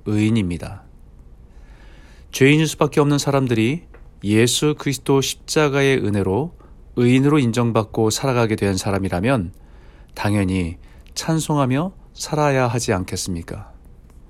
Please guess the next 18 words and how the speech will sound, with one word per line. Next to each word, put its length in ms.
누군가 400
죽을 320
병으로 300
인해서 720
사형 340
선고를 420
받은 260
사람이 640
누군가의 420
희생을 380
통해서 360
생명을 440
얻게 260
되었다고 400
한다면 680
그 140
사람의 460
희생과 880